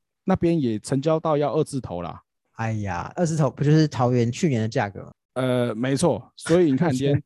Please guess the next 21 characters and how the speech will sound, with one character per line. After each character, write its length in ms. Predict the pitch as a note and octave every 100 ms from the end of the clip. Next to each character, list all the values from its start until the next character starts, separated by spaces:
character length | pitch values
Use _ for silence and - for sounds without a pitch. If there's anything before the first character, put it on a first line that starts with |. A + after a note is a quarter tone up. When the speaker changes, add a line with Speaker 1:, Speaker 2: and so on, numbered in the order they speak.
| - -
Speaker 2:
<laughs> 200 | D3 D#3+
Speaker 1:
就 80 | F#3
是 300 | G3+ F3+ C#3
我 160 | C#3+
们 60 | D#3+
不 80 | F#3
要 100 | A3
说 300 | G#3 G#3 F#3 _ _ _ -
矮 140 | B2 A#2+
化 340 | F#3+ C#3+ A#2+ _ _
屏 180 | - C3+
东 160 | D#3 C#3
还 80 |
怎 80 | C3+
么 40 | A#2+
样， 60 |
但 120 | D3 F#3+
确 120 | G3+
实 100 | C3+
就 100 | E3
是 240 | F3 E3+